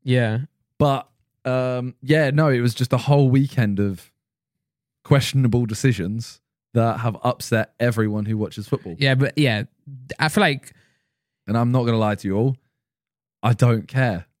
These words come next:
Speaker 2: <laughs> Everyone's gonna say, "Oh, you, you have to think this." I have to think anything.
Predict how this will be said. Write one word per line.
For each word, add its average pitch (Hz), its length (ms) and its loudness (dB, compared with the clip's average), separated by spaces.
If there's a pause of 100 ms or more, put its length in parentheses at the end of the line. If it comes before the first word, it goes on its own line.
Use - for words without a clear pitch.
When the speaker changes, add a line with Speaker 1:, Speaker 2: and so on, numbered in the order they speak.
Speaker 2:
<laughs> - 220 -2
Everyone's 160 560 4
gonna 143 200 2
say, 139 300 -2
"Oh, 131 220 -2
you, 135 320 0 (100)
you 147 200 4
have 151 340 2
to 143 100 0
think 127 280 -4
this." 135 340 0 (400)
I 147 120 0
have 123 160 -2
to 110 80 -4
think 117 140 2
anything. 98 380 0